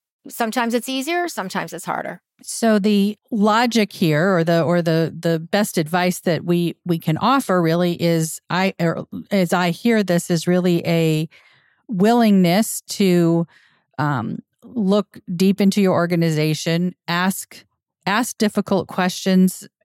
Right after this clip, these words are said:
Speaker 2: demand difficult answers, right? If we're really going to understand the,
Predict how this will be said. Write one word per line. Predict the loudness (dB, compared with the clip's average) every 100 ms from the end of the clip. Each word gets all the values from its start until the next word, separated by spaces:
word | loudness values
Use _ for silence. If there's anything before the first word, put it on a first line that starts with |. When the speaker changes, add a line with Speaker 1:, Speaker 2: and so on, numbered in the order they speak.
| -6
Speaker 2:
demand | -2 0 2 2 2 0 -4 -6 _ _ _ _
difficult | -2 0 0 -2 -2
answers, | -2 0 0 0 0 0
right? | 0 0
If | 0 0
we're | 2
really | 2 0 0
going | 0 0
to | 0
understand | 0 0 -2 -4 -4 0 0 0
the, | 0 0